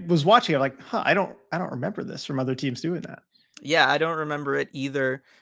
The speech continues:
Speaker 2: Uh, usually, yeah, it just gets kinda brought out and the team is all, like, standing, you know, by the blue
Speaker 1: That's what I
Speaker 2: line
Speaker 1: thought.
Speaker 2: and, and everybody's, you know, "Okay, hey, we won, but it's a new season," kinda thing.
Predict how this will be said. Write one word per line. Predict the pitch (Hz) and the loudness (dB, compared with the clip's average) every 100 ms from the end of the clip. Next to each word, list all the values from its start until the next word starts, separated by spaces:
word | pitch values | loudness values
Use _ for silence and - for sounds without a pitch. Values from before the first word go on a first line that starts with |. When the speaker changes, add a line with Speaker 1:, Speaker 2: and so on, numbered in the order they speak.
| - | -6
Speaker 2:
Uh, | 131 135 | 0 0
usually, | 151 214 233 185 151 156 | 2 0 0 -2 -2 4
yeah, | 156 127 | 4 4
it | 139 | 2
just | 147 - | -2 -2
gets | 160 - - | -4 -8 -14
kinda | - 156 147 | -6 -2 -2
brought | 117 131 131 135 | -2 0 2 4
out | 127 143 - | 4 2 0
and | 131 123 | -6 -8
the | 127 | -10
team | - 135 143 | -6 -6 -4
is | 135 | -4
all, | 131 135 135 | 0 2 2
like, | 131 131 - | 0 -2 -8
standing, | - 127 131 135 139 147 | -2 -2 0 -4 -6 -4
you | 131 | -2
know, | 135 143 135 - _ - | 0 0 -2 -8 _ 0
by | 127 | 0
the | 127 | 0
blue | 135 180 | 2 2
Speaker 1:
That's | 160 | 6
what | 190 | 6
I | |
Speaker 2:
line | 180 | 8
Speaker 1:
thought. | 185 147 151 | 6 4 0
Speaker 2:
and, | 147 | -4
and | 135 139 | -4 0
everybody's, | 139 147 143 143 147 147 - | 2 2 0 0 -2 -4 -4
you | 143 | -2
know, | 139 135 | 0 2
"Okay, | 160 160 208 196 202 | 0 0 0 2 2
hey, | 196 | 0
we | 175 | -2
won, | 175 185 165 | 0 0 0
but | 151 135 | -2 -6
it's | - | -6
a | |
new | 151 | -10
season," | 147 151 147 127 | -8 -8 -8 -8
kinda | 131 131 | -8 -6
thing. | - - | -8 -10